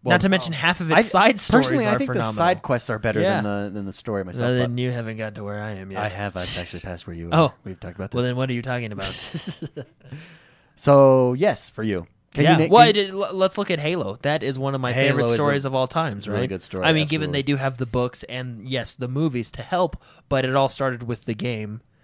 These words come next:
Speaker 1: And
Speaker 2: I'll give you
Speaker 1: you're
Speaker 2: an
Speaker 1: invested in the
Speaker 2: example
Speaker 1: game, right?
Speaker 2: just off the top of my head. Uh, a moment for me where I was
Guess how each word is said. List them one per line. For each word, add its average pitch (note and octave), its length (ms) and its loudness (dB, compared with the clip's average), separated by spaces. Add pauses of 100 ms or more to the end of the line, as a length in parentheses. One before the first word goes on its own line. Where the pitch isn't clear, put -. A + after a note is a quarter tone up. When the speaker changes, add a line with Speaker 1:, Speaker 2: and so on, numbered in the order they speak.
(320)
Speaker 1:
And G2+ 380 -6 (260)
Speaker 2:
I'll D#3 240 4
give D3 220 -4
you C3+ 40 0
Speaker 1:
you're C3 60 0
Speaker 2:
an A#2+ 60 -2
Speaker 1:
invested A2 180 -2
in A2+ 60 -2
the A2 60 -2
Speaker 2:
example G#2 200 -4
Speaker 1:
game, G#2+ 140 -12
right? G#2 160 -12
Speaker 2:
just - 180 -6
off A#2 140 0
the A2+ 60 -8
top A2+ 200 -6
of - 60 -16
my A2 160 -6
head. G#2+ 260 -8 (420)
Uh, G2 680 0
a A2+ 80 -4
moment B2 420 0
for B2 120 -6
me A#2+ 140 -4
where A2 220 -2
I G#2 140 -2
was G#2+ 220 -6